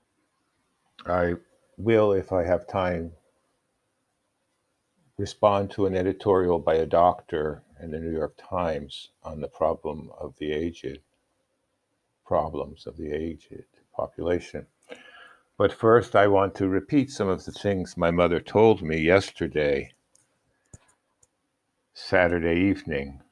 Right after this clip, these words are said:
August fourteenth, twenty twenty-one. She pays for a individualized care plan.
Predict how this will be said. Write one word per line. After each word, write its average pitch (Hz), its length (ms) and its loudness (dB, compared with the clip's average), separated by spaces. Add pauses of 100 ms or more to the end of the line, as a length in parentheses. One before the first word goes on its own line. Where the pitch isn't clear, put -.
(840)
August 80 380 -4
fourteenth, - 800 -4
twenty 76 380 -8
twenty-one. 85 680 -4 (3000)
She 131 240 -2
pays 147 800 2 (220)
for 107 480 0
a 92 540 0 (540)
individualized 107 1120 4
care 123 300 4
plan. 80 500 -2